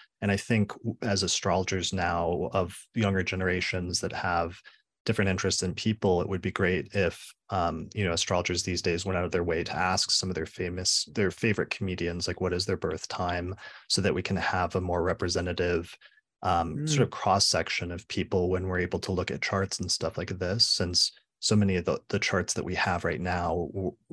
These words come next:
Speaker 1: w-, tend to be from previous generations
Speaker 2: Mm-hmm.
Speaker 1: where it was more male dominated. But, um, that's something I'm excited about. And, and that a lot of the charts that each of you contributed today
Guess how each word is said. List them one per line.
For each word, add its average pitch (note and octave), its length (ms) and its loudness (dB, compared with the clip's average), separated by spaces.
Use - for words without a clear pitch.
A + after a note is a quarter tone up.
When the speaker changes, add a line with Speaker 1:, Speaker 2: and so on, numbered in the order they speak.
Speaker 1:
w-, - 160 -8
tend A2+ 300 4
to G#2 60 0
be F2+ 280 -4
from F#2+ 420 0
previous F#2+ 400 2
generations F2+ 920 0
Speaker 2:
Mm-hmm. C3 280 2
Speaker 1:
where G2 400 4
it F#2+ 180 -4
was - 220 -4
more F2 380 0
male F2+ 300 0
dominated. F#2 720 0
But, E2+ 320 0
um, F2+ 200 2
that's F#2+ 180 0
something F#2 260 0
I'm F2 160 -2
excited F2+ 520 0
about. E2 500 -2
And, F2+ 220 0
and F2+ 180 -2
that E2+ 160 0
a A2 80 2
lot F#2+ 160 4
of F#2+ 60 -2
the - 80 -4
charts - 380 0
that F2+ 180 -2
each - 200 -4
of F2+ 80 -2
you F2+ 220 -2
contributed F#2+ 580 0
today F#2 580 2